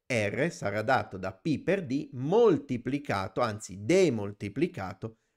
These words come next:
per l'esposizione percentuale. Quindi se ho probabilità due,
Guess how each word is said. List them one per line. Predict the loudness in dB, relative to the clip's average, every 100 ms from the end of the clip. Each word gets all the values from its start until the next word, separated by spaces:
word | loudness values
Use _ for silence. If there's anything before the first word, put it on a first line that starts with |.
| 0
per | 2 2
l'esposizione | 0 -4 -6 -4 -6 -4 -4 -4
percentuale. | -4 -4 -4 -8 -8 -12 -12 -16 _ _ _ _
Quindi | -12 -10 -10
se | -8 -2
ho | 0 0 -4 _ _
probabilità | -10 -6 -4 -4 0 2
due, | 2 2 0 -2 -6